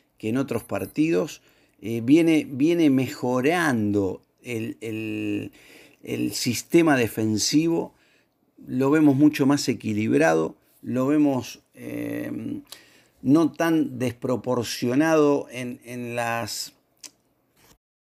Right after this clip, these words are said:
en las transiciones defensa-ataque, ataque-defensa. Queda mucho más estable. Eh, tuvo mucho que ver también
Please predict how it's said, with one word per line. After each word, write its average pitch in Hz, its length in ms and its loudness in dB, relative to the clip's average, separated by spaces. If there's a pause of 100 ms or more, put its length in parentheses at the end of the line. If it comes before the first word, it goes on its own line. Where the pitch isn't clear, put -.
(100)
en 147 140 -2
las 131 200 0
transiciones 139 1040 0 (240)
defensa-ataque, 139 1500 0
ataque-defensa. 147 1300 -2 (640)
Queda 151 300 2
mucho 147 360 2
más 143 420 0 (260)
estable. 139 840 -2 (580)
Eh, 110 1200 -4 (1080)
tuvo 156 240 6
mucho 151 300 2
que 127 80 -2
ver 139 260 2
también 143 540 4